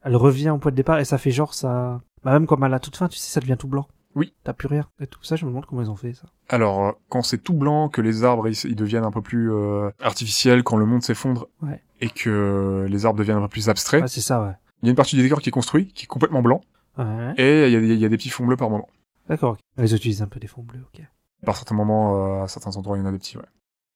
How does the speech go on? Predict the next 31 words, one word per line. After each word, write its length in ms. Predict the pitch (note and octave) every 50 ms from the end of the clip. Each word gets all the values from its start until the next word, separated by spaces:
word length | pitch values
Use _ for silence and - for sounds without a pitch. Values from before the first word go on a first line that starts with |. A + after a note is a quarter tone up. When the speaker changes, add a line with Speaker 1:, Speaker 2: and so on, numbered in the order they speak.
| _ _ _
Speaker 2:
Alors, 220 | B2+ A#2+ A2+ G#2+
j'ai, 240 | A2 G#2+ G#2+ A2+ A#2
euh, 460 | A2+ G#2+ G#2+ G#2+ G#2 G#2 G#2 G#2 G#2
j'ai 140 | G2+ G2 A#2
aussi 180 | A2 - - - -
adoré 420 | - D3+ D#3 C#3+ C3+ C3 B2+ C3+ C3
la 100 | B2 A#2
scène 160 | - - B2
du 120 | A#2+ A2+ A2+
morphing 440 | A#2 A#2 G#2 - - B2 A#2+ B2 A#2+
de 80 | A2 G#2
la 80 | G#2
mère, 240 | G#2 G#2+ A2+ - - _ _ _ _
quand 320 | _ - - G#2+ - -
elle, 160 | G#2+ G#2 G#2 G#2
euh, 260 | G2+ G2+ G2+ G2+ G2+
reprend 320 | G2 G#2 A2 - - B2+
sa 120 | A#2+ - A2
vraie 160 | G2 A2+ A2
Speaker 1:
D'accord. 160 | G#2+ - G#2+
Speaker 2:
apparence, 200 | G#2 A2+ A#2 -
l'autre 200 | - A2 - -
mère. 220 | G#2 A2 - - - _ _ _ _ _
Speaker 1:
C'est 220 | _ - - - B2
vrai 140 | A2+ B2 B2+
que 40 | -
c'est 120 | - B2+
pas 120 | - B2 G#2+
mal, 160 | G#2 G2+ G2+ -
ça. 120 | - _ _ _ _ _ _ _ _ _
Speaker 2:
C'est 400 | - - - - A2 G#2 -